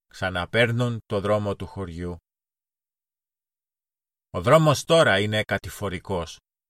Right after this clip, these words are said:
Η Ευγενούλα σκύβει,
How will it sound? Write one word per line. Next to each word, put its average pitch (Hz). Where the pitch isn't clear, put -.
Η -
Ευγενούλα 110
σκύβει, 107